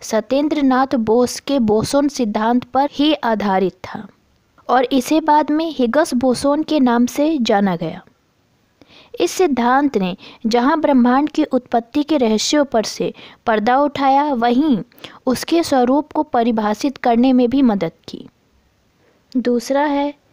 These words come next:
सतत सृष्टि सिद्धांत। यह सिद्धांत बिग बैंग सिद्धांत का ही वैकल्पिक सिद्धांत है। इस सिद्धांत को सबसे पहले उन्नीस सौ बीस में सर जेम्स जीन्स ने और फिर नाइनटीन फ़ोर्टी एट में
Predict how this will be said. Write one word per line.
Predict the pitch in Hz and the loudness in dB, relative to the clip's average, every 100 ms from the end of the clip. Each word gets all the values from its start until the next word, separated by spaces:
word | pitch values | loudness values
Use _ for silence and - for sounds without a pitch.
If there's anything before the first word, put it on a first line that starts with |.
| _ _ _ | _ _ _
सतत | - 262 254 381 | -6 -4 -2 -4
सृष्टि | - 294 277 - 330 | -4 -4 -4 -4 -4
सिद्धांत। | 294 214 196 185 151 - - - _ _ _ _ _ _ _ _ _ - | -2 -4 -2 -2 -4 -10 -18 -18 _ _ _ _ _ _ _ _ _ -2
यह | 277 339 | 0 0
सिद्धांत | 330 320 294 247 180 147 - - - - 233 | 0 -2 0 -2 -2 -6 -12 -16 -18 -10 -4
बिग | 247 320 | 0 0
बैंग | 277 320 339 | 0 0 0
सिद्धांत | 302 269 240 262 302 - | -2 0 0 0 -2 -4
का | 294 | -2
ही | 269 262 302 | 0 0 0
वैकल्पिक | 233 220 220 220 220 262 226 175 175 | 0 -2 0 -2 -2 -2 -4 -4 -12
सिद्धांत | - 233 196 180 160 - | -4 -2 0 -4 -6 -12
है। | - 156 _ _ - - - | -16 -18 _ _ -20 -20 -10
इस | 240 311 | -4 -2
सिद्धांत | 330 311 262 285 302 | 0 0 2 0 0
को | 320 | -2
सबसे | 311 254 - 285 | -2 -4 -4 -4
पहले | 262 220 214 | -2 -2 0
उन्नीस | 254 247 302 311 | 2 2 2 0
सौ | 320 | 0
बीस | 247 247 269 214 | 2 0 0 -2
में | 190 - - - | -4 -8 -18 -20
सर | - 320 339 | -4 0 2
जेम्स | 247 269 302 311 | 2 0 0 -2
जीन्स | 226 269 302 294 285 | -2 2 0 0 0
ने | 294 320 _ - - | 0 -2 _ -20 -4
और | 240 254 | 0 0
फिर | - 311 226 - - - | 0 0 0 -2 -10 -4
नाइनटीन | 233 233 254 330 | 0 2 2 0
फ़ोर्टी | 330 277 269 302 320 - | 0 0 -2 0 -2 0
एट | 254 269 254 | 2 2 0
में | 185 175 | -4 -4